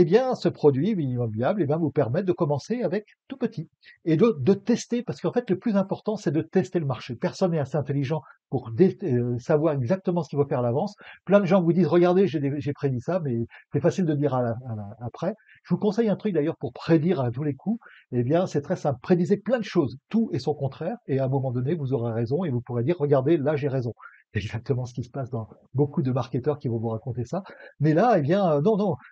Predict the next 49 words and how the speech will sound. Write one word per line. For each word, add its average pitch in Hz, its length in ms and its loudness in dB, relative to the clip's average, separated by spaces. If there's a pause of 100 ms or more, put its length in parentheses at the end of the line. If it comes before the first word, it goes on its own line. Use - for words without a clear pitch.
euh, 127 200 -4
essayez 185 400 6
plein 240 160 -4
de 254 60 -6
petites 240 200 -8
choses 202 240 0
et 160 60 0
puis 160 120 -4
vous 156 100 0
verrez 165 240 2
bien, 220 160 0
dedans, 180 500 4
vous 160 160 0
aurez 151 160 4
des 143 100 -4
choses 120 200 -6
gagnantes, 127 400 -4
bien 117 100 -6
sûr. - 220 -14 (1700)
Alors, 147 260 0 (100)
la 214 180 0
question 220 260 2
que 156 60 2
vous 147 60 -4
pouvez 147 180 2
vous 131 120 0
poser, 135 320 -2
c'est 160 280 0 (260)
qu'est-ce 254 240 -4
que 220 80 4
vous 180 140 4
pouvez 180 200 4
préparer 202 380 -2
de 165 100 4
minimum 208 640 2 (140)
avant 220 320 2
même 247 140 -2
de 214 60 0
commencer 190 360 0
à 151 60 2
vendre ? 117 200 -2
Alors, 123 140 -4
si - 180 -8
vous 240 140 -4
vendez, 214 240 0
par 196 160 -4
exemple, 175 100 -4
des 143 100 -2
formations, 185 600 0